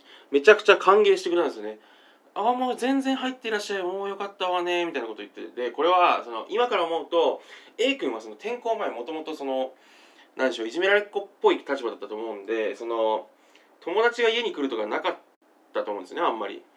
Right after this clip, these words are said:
それがその十何人引き連れてきたということでですね、多分A君のお母さんもめちゃくちゃ嬉しかったでしょうね。なんかもう、めっちゃハイテンションなんですよね。なんか、「あらー」みたいな、あの、「みんなよく来てくれたわね。何？」みたいな、「ゲームもすぐやって」みたいな感じだったんですね。で、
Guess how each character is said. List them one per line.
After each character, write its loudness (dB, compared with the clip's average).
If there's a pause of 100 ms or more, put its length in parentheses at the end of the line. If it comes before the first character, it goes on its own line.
(180)
そ -4
れ 2
が 2
そ -4
の 0
十 2
何 2
人 -2
引 -10
き -10
連 0
れ -14
て -14
き -20
た -4
と -16 (400)
い -2
う 0
こ -4
と -6
で -6
で -6
す -16
ね、 -16
多 0
分 -2
A 2
君 -4
の -2
お -6
母 0
さ -8
ん -10
も -12
め -8
ち -8
ゃ -10
く -16
ち -10
ゃ -2
嬉 -4
し -10
か -16
っ -20
た -12
で -16
し -16
ょ -20
う -20
ね。 -16
な -6
ん -10
か -6
も -8
う、 -16 (440)
め -6
っ -10
ち 2
ゃ -2
ハ -4
イ -4
テ -10
ン -10
シ -8
ョ -6
ン -6
な -12
ん -14
で -16
す -18
よ -18
ね。 -16
な -8
ん -8
か、 -6 (520)
「あ -2 (340)
ら 0
ー」 -2
み -6
た -2
い -6
な、 -6 (160)
あ -2
の、 -2 (600)
「み -8
ん -8
な -4
よ 0
く -8
来 -16
て -4
く -2
れ 2
た 0
わ 2
ね。 0
何？」 -2
み -4
た -6
い -4
な、 -12
「ゲ 0
ー -2
ム -6
も -10
す -10
ぐ -2
や -2
っ -20
て」 -8
み -10
た -14
い -10
な -12
感 -10
じ -16
だ -20
っ -20
た -20
ん -20
で -20
す -20
ね。 -16
で、 -4